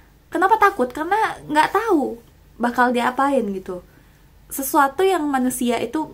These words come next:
nggak kelihatan gitu kan. Misalnya kayak kita kayak jalan-jalan gitu, kalau nggak kelihatan, kalau mata kita nggak bisa ngeliat ya pasti takut gitu, pasti takut jatuh gitu kan.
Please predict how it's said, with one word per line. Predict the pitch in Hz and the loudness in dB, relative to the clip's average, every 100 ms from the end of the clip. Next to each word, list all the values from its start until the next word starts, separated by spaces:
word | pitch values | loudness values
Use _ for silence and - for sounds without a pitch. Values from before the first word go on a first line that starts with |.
| - | -4
nggak | 240 - | -2 0
kelihatan | 254 240 302 - 214 | 0 0 0 -2 -4
gitu | 180 196 | -6 -6
kan. | 208 | -6
Misalnya | 220 233 247 | -4 -4 -2
kayak | 254 - - | -4 -6 -8
kita | 240 294 - - - | -2 -2 -2 -12 -6
kayak | 226 - | -6 -4
jalan-jalan | 202 202 202 208 226 202 208 196 202 247 | -4 -2 -2 -4 -8 -4 0 0 0 -2
gitu, | 240 508 | -2 -2
kalau | 269 269 | -2 -2
nggak | 269 247 | -4 -2
kelihatan, | 277 311 427 - 240 196 202 | -2 0 -2 -2 -2 -2 -4
kalau | 226 240 254 | -4 -2 -2
mata | 262 269 | -4 -6
kita | 269 269 | -6 -4
nggak | 247 | -4
bisa | 262 | -4
ngeliat | 277 370 | -2 -2
ya | 302 - - - - - | -2 -8 -18 -20 -20 -4
pasti | 294 339 | -2 2
takut | 349 466 - 240 | 2 0 -2 -4
gitu, | 196 220 | -4 -6
pasti | 226 - | -8 -8
takut | 240 240 | -6 -4
jatuh | 240 254 - 202 175 | -4 -4 -4 -6 -6
gitu | - | -8
kan. | 185 226 | -6 -6